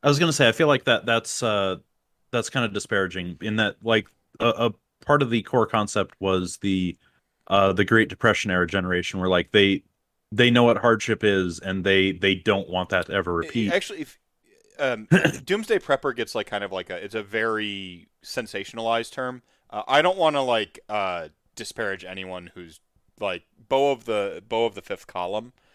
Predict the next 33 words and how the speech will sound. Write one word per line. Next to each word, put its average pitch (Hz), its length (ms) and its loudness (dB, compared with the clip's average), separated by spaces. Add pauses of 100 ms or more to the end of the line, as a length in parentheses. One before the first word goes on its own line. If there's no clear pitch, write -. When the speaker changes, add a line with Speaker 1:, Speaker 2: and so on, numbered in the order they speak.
(340)
Speaker 2:
has, 107 220 -4
like, 101 100 -4
a 104 60 -6
very 98 240 -4
responsible 95 800 -6
take 87 400 -10
on 87 140 -12
sort 85 180 -14
of, 82 160 -16
like, 82 320 -10 (540)
uh, 78 260 -8
being 107 300 -8
mindful 98 360 -8
of 90 80 -10
your 92 120 -14
commodities 85 760 -12
and 80 300 -16
stuff - 480 -14 (340)
and 82 420 -16 (180)
anticipating, 90 560 -12
like, 95 180 -14
even, 139 340 -8
like, 110 180 -8
quarantine, 101 580 -8
like, 82 160 -12 (320)
okay, 160 160 2
you 131 120 -2
probably 156 280 4
need 135 240 -8
pallets 117 320 -2
of - 60 -18
toilet 175 280 -8
paper, 85 380 -12